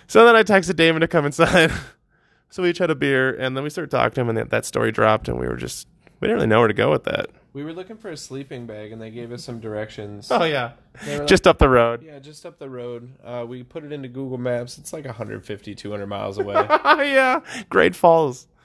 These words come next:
Speaker 2: Everything's bigger in Montana.
Speaker 1: Big sky.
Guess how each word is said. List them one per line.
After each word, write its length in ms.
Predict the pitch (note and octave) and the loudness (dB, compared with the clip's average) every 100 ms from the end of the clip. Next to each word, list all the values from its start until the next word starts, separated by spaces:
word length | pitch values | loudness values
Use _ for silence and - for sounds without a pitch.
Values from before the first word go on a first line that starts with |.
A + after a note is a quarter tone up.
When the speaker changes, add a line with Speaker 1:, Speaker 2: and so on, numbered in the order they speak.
| _ _ | _ _
Speaker 2:
Everything's 540 | B2+ B2+ C3+ D3 C#3+ B2 | -12 -12 -14 -16 -16 -14
bigger 340 | C3 B2+ A#2+ | -12 -12 -12
in 120 | A2 | -14
Montana. 680 | G#2+ A2 - A2+ G#2+ G#2 G#2+ A2 _ _ _ _ | -16 -16 -14 -14 -12 -14 -16 -20 _ _ _ _
Speaker 1:
Big 180 | - A2+ | -8 -8
sky. 440 | - - G1+ G1+ | -4 -2 -2 -2